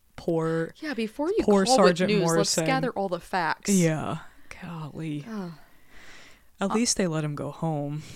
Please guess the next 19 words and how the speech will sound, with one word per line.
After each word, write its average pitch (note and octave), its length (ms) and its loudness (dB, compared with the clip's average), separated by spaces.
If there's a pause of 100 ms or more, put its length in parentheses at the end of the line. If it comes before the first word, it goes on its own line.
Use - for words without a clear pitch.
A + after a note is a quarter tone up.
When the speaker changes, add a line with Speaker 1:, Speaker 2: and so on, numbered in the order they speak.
(200)
Speaker 2:
I, F3+ 260 -12 (380)
I, - 60 -10 (840)
Speaker 1:
Ugh. E3 300 -8
Speaker 2:
gosh. G3+ 640 -8 (400)
Speaker 1:
Yeah. - 100 -18 (580)
Speaker 2:
Ugh. C4+ 100 0
Speaker 1:
Also, A#3 640 0 (800)
the D#3+ 200 -2
mom D3 640 -2 (1040)
just E3 320 -2
Speaker 2:
I A3+ 40 4
think B3+ 120 0
that's A3+ 280 -2
where F#3 100 -2
I E3 80 -2
just, F3 240 -10
like, D#3+ 180 -6
kinda, F3+ 220 -6
like, D3+ 320 -10